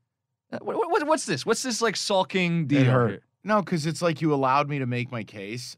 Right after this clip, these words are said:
Speaker 2: only to deny the motion to, you know.
Speaker 1: You put it on your card. I will put the <laughs> opposite on mine.
Speaker 2: I felt so good about it.
Speaker 1: Michigan,
Speaker 2: All right.
Speaker 1: hold on.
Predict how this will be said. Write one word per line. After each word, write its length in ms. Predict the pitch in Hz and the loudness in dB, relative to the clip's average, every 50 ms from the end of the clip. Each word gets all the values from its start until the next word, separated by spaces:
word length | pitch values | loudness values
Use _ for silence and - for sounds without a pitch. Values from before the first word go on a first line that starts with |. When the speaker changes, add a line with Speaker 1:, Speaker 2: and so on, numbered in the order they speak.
| _ _ - | _ _ -6
Speaker 2:
only 280 | 110 113 113 117 117 | -4 -4 -2 -2 -4
to 100 | 107 110 | -4 -6
deny 360 | 98 101 107 98 98 107 110 104 | -6 -8 -8 -8 -6 -6 -6 -6
the 100 | 101 101 | -6 -8
motion 600 | 101 101 104 104 104 104 - - 110 87 82 78 | -10 -10 -10 -8 -8 -8 -10 -12 -12 -14 -14 -14
to, 340 | - - 95 85 82 85 80 | -12 -12 -10 -10 -10 -12 -12
you 100 | - 95 | -12 -12
know. 180 | 90 82 82 80 | -12 -12 -12 -12
Speaker 1:
You 440 | 139 143 143 143 165 190 220 262 269 | -12 -10 -6 -4 -4 -2 -2 -2 -4
put 180 | - - 240 240 | -4 -2 -2 -2
it 80 | 240 240 | 0 0
on 220 | 233 240 240 202 | 0 0 0 -2
your 260 | 170 135 123 117 117 | -4 -4 -4 -4 -6
card. 380 | 123 - 135 113 117 147 190 - _ _ _ _ _ - | -6 -4 -2 0 0 0 -2 -4 _ _ _ _ _ -8
I 180 | 123 131 135 147 | -4 -2 -2 -2
will 160 | 156 170 175 | -2 -4 -6
put 220 | - - 165 139 | -6 -6 -6 -4
the 140 | - 156 147 | -2 0 2
<laughs> 100 | 147 151 | 2 2
opposite 420 | 156 131 147 143 - - 180 165 151 | 0 -2 -4 -6 -4 -2 0 2 4
on 200 | 143 151 156 175 | 4 4 2 2
mine. 380 | 202 240 247 196 131 104 95 92 | 2 2 4 2 2 0 -4 -10
Speaker 2:
I 20 | |
felt 240 | - - 143 139 123 | -14 -14 -16 -14 -12
so 160 | - 156 147 | -10 -12 -10
good 180 | 127 131 156 156 | -8 -8 -8 -8
about 320 | 143 117 - 76 69 67 | -8 -10 -12 -16 -18 -18
it. 100 | 69 - | -12 -8
Speaker 1:
Michigan, 340 | 139 151 196 214 - - 113 | -4 0 0 0 0 0 -2
Speaker 2:
All 40 | 107 | -4
right. 140 | - - - | -6 -6 -4
Speaker 1:
hold 180 | 156 156 131 | -2 -2 -2
on. 100 | 107 76 | -4 -6